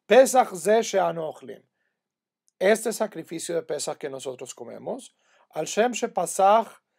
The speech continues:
hamakom baruch hu al batei avotenu b'Mitzrayim", es porque nuestro Dios pasó, Pasaj, pasó, pasó por encima,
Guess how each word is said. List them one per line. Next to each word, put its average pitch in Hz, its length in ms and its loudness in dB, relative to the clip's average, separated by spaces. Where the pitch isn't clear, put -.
hamakom 165 460 -2
baruch 175 300 0
hu 165 120 0
al 151 80 -4
batei 147 260 -6
avotenu 131 480 -10
b'Mitzrayim", 120 500 -20
es 202 200 0
porque 202 540 -2
nuestro 147 420 -12
Dios 185 320 0
pasó, 165 600 0
Pasaj, 135 400 -8
pasó, 131 320 -12
pasó 143 300 -8
por 175 160 -2
encima, 185 640 -4